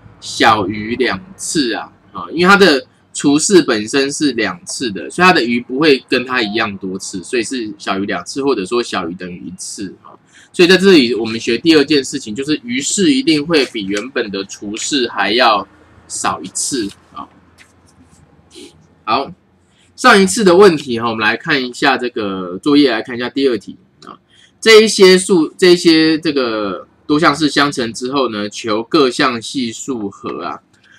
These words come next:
那我们在之前函数的时候曾经提过这件事情哈，各项系数和就是它展开来之后，你如果 f of x 哈用一带进去，那它刚好展开来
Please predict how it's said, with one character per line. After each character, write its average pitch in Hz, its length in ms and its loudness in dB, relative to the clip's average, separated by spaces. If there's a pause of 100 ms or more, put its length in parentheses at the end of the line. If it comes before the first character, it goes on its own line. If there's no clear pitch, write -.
(100)
那 233 140 6
我 294 60 6
们 143 140 2
在 196 100 6
之 185 140 -2
前 160 180 2
函 131 220 -2
数 175 160 2
的 139 60 2
时 147 60 -2
候 151 80 4
曾 127 200 -8
经 127 160 -6
提 110 160 -8
过 120 140 -2
这 120 120 -2
件 117 180 -2
事 107 200 -10
情 - 180 -16
哈， 85 200 -18 (120)
各 190 140 4
项 165 200 2
系 151 220 -2
数 147 240 0
和 143 180 -4
就 131 140 -6
是 135 60 -10
它 139 160 0
展 92 420 -4
开 147 240 2
来 117 180 2
之 139 220 -4
后， 139 380 2 (580)
你 123 180 -4
如 147 160 4
果 165 240 2
f 131 640 -2
of 123 320 -8 (500)
x 139 560 -4
哈 107 140 -4
用 135 200 0 (120)
一 143 360 2
带 135 240 4
进 117 320 -6
去， 101 380 -8 (440)
那 160 120 2
它 147 160 2
刚 151 180 2
好 127 160 2
展 98 280 -4
开 131 220 -4
来 98 300 -2